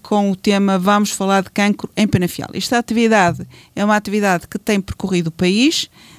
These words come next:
Desta vez veio a Penafiel. Temos dois médicos oncologistas, a doutora Susana Souza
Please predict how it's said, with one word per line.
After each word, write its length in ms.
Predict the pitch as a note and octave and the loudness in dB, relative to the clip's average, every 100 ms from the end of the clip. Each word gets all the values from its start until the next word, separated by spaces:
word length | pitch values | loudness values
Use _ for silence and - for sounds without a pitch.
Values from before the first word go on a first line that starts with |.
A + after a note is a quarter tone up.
| - | -6
Desta 360 | G#3 A3+ - G#3+ | 0 0 0 0
vez 240 | G#3+ F#3 | 0 0
veio 220 | G3+ F#3 | 0 0
a 40 | - | 0
Penafiel. 440 | E3+ F3 A#3 A#3+ | -2 0 0 0
Temos 300 | B3 A#3 G#3 | 4 4 4
dois 280 | A#3 A3+ G#3+ | 4 2 2
médicos 680 | A3 G#3 G3 F3+ - D3 - | 2 2 2 -2 -6 -16 -6
oncologistas, 840 | A3 G#3+ G3 E3+ G#3+ A#3+ - A3+ | -6 -4 -4 -2 0 -2 -2 -2
a 60 | G#3+ | 0
doutora 340 | G3+ G#3 G3 | 0 0 0
Susana 440 | F#3+ G3 G#3 G3+ F#3 | 0 -2 0 2 0
Souza 480 | - F#3 D#3+ D#3+ | 0 0 2 -2